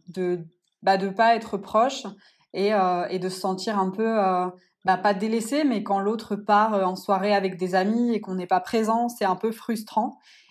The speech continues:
Et cette partie-là, euh, rapidement, en fait, je pense qu'il y a une, une sorte de dépendance affective qui s'est installée des deux côtés, à mon avis, hein, je, enfin, en tout cas, je parle pour moi.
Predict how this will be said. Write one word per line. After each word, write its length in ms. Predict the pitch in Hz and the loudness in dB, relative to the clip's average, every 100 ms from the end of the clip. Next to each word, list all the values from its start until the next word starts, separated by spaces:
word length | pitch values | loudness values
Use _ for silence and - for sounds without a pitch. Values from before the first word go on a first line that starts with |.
| - | -6
Et 100 | 202 | -4
cette 280 | 208 208 - | -2 -2 2
partie-là, 640 | 226 220 - 226 240 254 | 2 0 -4 4 6 6
euh, 80 | 196 | 4
rapidement, 580 | 196 214 214 196 208 240 | 2 0 0 -4 0 0
en 60 | 214 | 0
fait, 160 | 220 | -2
je 60 | 202 | -2
pense 240 | 196 226 | -4 -4
qu'il 100 | - | -2
y 40 | 185 | -2
a 40 | |
une, 300 | 185 170 170 190 | -2 -4 -6 -8
une 80 | 190 | -2
sorte 240 | 226 202 | -2 -2
de 80 | 185 | -4
dépendance 500 | 185 202 202 214 214 | -4 -2 0 -2 -2
affective 460 | 208 196 - 214 | -4 -4 -10 -12
qui 120 | 214 208 | -6 -2
s'est 60 | |
installée 380 | 190 190 190 196 | -2 0 -2 -2
des 100 | 180 | -4
deux 140 | 170 | -6
côtés, 320 | 185 208 214 202 | -4 -2 0 0
à 40 | |
mon 140 | 190 | 0
avis, 260 | 185 180 262 | -4 -6 -6
hein, 120 | 208 | -6
je, 340 | 202 175 170 170 | -6 -10 -12 -10
enfin, 180 | 175 | -8
en 40 | 175 | -6
tout 80 | - | -2
cas, 100 | 208 | -2
je 80 | |
parle 240 | 190 175 175 | 0 0 -2
pour 160 | 180 | -6
moi. 240 | 185 208 | -2 -2